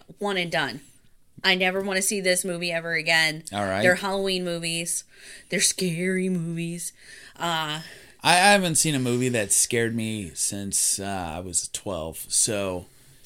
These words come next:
Speaker 1: Yeah, that's super desensitization.
Speaker 2: Yeah.
Speaker 1: <laughs>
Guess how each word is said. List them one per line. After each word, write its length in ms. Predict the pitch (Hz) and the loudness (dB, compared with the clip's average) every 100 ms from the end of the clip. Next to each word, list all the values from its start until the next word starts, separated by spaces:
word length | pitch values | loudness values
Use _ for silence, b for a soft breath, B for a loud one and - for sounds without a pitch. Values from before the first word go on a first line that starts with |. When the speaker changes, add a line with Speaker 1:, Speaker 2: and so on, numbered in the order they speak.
| - | -16
Speaker 1:
Yeah, 220 | 165 185 180 | -2 2 2
that's 240 | 202 240 | 2 2
super 420 | - - 196 165 | 2 2 0 -4
desensitization. 920 | 147 143 - 139 131 131 131 120 120 131 | -10 -8 -6 -4 -6 -6 -10 -10 -14 -12
Speaker 2:
Yeah. 340 | 107 113 101 | -6 -4 -4
Speaker 1:
<laughs> 60 | 107 | 0